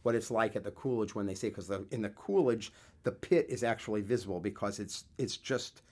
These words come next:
the natural ground floor, and then the stage goes up above it. Um, and they say it's just really interesting. They forget that they're watching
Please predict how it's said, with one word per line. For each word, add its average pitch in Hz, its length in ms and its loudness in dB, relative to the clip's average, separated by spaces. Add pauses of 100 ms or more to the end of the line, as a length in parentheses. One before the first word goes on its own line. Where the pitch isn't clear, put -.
(280)
the 104 200 0 (120)
natural 117 440 2
ground 104 400 2
floor, 107 540 0
and 98 140 2
then 98 160 -2
the 87 240 -6 (100)
stage 104 420 -4
goes 87 180 -10
up 87 140 -12
above 92 280 -6
it. 82 100 -16 (640)
Um, 120 480 6 (1120)
and 127 120 2
they 139 120 4
say 156 260 0
it's 117 160 -2
just - 280 -8 (180)
really 139 420 4
interesting. 117 440 0
They 107 120 0
forget 127 600 6
that 139 160 -4
they're 120 180 4
watching 107 640 -2